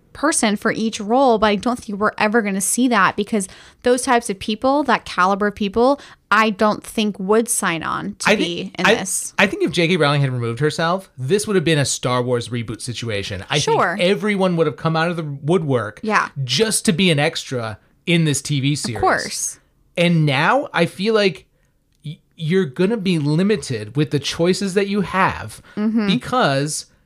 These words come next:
Speaker 2: no matter what, you are going to be tainted in some way for accepting
Speaker 1: Mm-hmm.
Speaker 2: this role because it's going to be,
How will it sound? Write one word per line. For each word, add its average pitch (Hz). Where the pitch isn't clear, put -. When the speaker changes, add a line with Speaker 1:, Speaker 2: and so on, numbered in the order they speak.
Speaker 2:
no 175
matter 233
what, -
you 180
are 233
going 180
to 175
be 143
tainted 196
in 131
some 139
way 127
for 139
accepting 208
Speaker 1:
Mm-hmm. 165
Speaker 2:
this 147
role 165
because 143
it's 143
going 151
to 127
be, 135